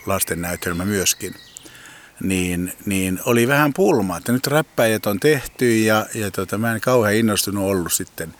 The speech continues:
Vaahterämäen Eemelistä enkä Pepistä, kun ne on joka kulmilla näytelty ja näytellään. Tietysti aina syntyy uusi Peppi ja Eemeli sukupolvi ja Muumi sukupolvi, mutta tota, ehkä ne on tulevaisuudessa sitten,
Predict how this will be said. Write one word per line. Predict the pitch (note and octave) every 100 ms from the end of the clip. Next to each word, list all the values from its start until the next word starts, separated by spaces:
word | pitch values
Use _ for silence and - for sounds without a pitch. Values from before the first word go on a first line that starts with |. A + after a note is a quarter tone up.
| - - - - - -
Vaahterämäen | A2 A#2+ B2+ D3+ D3 D3+ C#3+
Eemelistä | D3 C#3+ C3+ C3 B2+ - A2+
enkä | G#2+ G2
Pepistä, | B2+ B2 C#3+ C3 C3+
kun | - B2+
ne | C3
on | A#2
joka | A2+ A2+ C#3+
kulmilla | - C3 A#2+ A#2 A2+
näytelty | A2 G#2+ G#2+ G#2 F#2+ G#2+
ja | G2
näytellään. | G2 F#2+ G2 F#2+ G2 F#2+ F#2 F2+ - -
Tietysti | - G2+ G#2+ - G2+ F#2+ -
aina | A2 G#2 G2
syntyy | G#2 F2+ G2
uusi | G2 G2+ - F#2 - - -
Peppi | G2 - A#2
ja | A2+
Eemeli | A2 A#2 A2+ A2
sukupolvi | A2 A2 A2 A2 A2 G#2+ G#2+ - - - - - - - - - - - -
ja | G2
Muumi | G2 A2+ A2+
sukupolvi, | G#2+ A2+ A#2+ - A2+ G2+ G#2+
mutta | G#2+ - G2+
tota, | G#2 G2+ A#2
ehkä | - C#3+
ne | D#3
on | C#3+
tulevaisuudessa | D#3 C3 G#2 F#2+ A2 G2 F#2+ A2
sitten, | G2 G#2 - F#2 F#2+